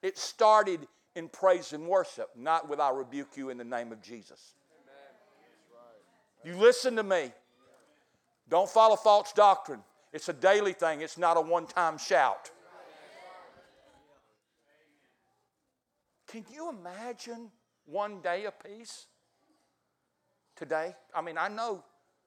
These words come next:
you got things going on in your life. I mean, this king,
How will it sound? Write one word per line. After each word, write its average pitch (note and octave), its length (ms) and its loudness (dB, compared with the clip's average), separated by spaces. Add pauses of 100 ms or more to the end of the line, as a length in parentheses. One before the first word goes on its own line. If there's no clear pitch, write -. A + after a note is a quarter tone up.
(840)
you C#3 100 -14
got F3 220 -2
things F#3+ 300 -4
going D#3 240 -8
on F3 160 -10
in C#3 100 -18
your C3 120 -14
life. C3+ 200 -6
I D3 40 -18
mean, C3+ 120 -18 (800)
this C4 320 -6
king, F#3+ 720 -12